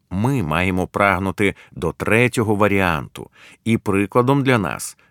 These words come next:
може стати Езра в часи повернення євреїв з вигнання. Езра був побожною людиною. Він звернув своє серце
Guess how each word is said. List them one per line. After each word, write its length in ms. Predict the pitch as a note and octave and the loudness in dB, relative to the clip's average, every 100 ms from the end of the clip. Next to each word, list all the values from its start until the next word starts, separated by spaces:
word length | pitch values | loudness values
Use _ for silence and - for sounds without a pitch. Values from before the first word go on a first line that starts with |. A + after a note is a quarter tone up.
| - | -12
може 360 | C#2 G2 C#3 E3+ | -2 0 0 -2
стати 480 | - D3+ E3 F3 - | 0 0 4 0 2
Езра 520 | A#2 A2+ G#2 G2 G2+ - - | 4 4 4 4 2 2 -12
в 140 | - D#2 | -14 -6
часи 340 | D2+ - G2 | -4 -4 -6
повернення 680 | - C2 D#2 A2+ A2 G#2+ F#2 | -4 -4 0 0 0 0 0
євреїв 600 | D2 C2+ E2 B2 B2+ A#2+ | -2 -4 2 2 2 0
з 120 | - G2 | -4 0
вигнання. 680 | G#2+ E2+ E2+ B1+ G1+ G1+ - _ _ _ _ - - - | 0 0 -6 -6 -8 -18 -20 _ _ _ _ -20 -18 -2
Езра 380 | E3+ E3+ D#2+ C2+ | 0 2 -2 -4
був 260 | F2 B2+ G2+ | 0 2 2
побожною 760 | F2 C2 F#2 C#3+ C#3+ D#3+ D#3+ | -2 -2 0 0 2 2 2
людиною. 600 | F#3+ D#3 G2+ A1+ G#1+ - _ _ - - - | 2 0 0 -2 -12 -18 _ _ -20 -20 -6
Він 240 | G2 A#2 | 0 2
звернув 540 | F2 F#2+ G#2+ G#2 G#2 F2 | 2 4 4 4 -2 -4
своє 320 | F2+ F2+ D#2+ | -4 -2 -2
серце 640 | - A2 B2 A#2+ - - | -2 0 0 -2 -8 -8